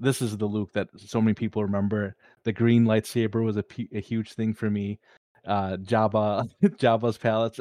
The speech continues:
I mean, just, like, everything, you know, just one thing after another just really resonated with me. I, I enjoyed it all.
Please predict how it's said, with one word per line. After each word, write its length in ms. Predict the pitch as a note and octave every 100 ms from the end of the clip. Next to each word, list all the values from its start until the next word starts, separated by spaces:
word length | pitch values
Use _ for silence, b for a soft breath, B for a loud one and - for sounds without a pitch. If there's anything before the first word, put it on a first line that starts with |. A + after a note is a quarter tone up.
| B2
I 80 | C#3
mean, 120 | C3+
just, 140 | A#2
like, 140 | G#2 -
everything, 520 | G2 F#2 - D2+ G2+ -
you 80 | G2
know, 180 | F2
just 380 | F#2+ G2+ F#2+ - b b _ _
one 340 | - A#2+ B2+ B2
thing 200 | B2 A2+
after 200 | G#2+ G#2+
another 300 | G#2 G2+ G2
just 220 | G2 -
really 200 | G#2+ G#2
resonated 420 | G#2 G2+ G2 G2 F#2+
with 80 | F#2+
me. 100 | F#2
I, 160 | F#2+ -
I 40 | F#2+
enjoyed 400 | F#2+ F#2 F#2+ F#2
it 120 | F2
all. 340 | D#2+ D#2+ -